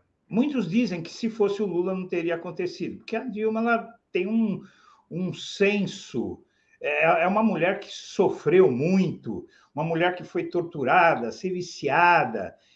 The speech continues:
Então, é, ela tem uma ira santa,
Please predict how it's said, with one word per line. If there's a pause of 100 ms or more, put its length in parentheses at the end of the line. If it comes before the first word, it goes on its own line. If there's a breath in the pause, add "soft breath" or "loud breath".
(160 soft breath)
Então,
é,
ela
tem
uma
ira
santa,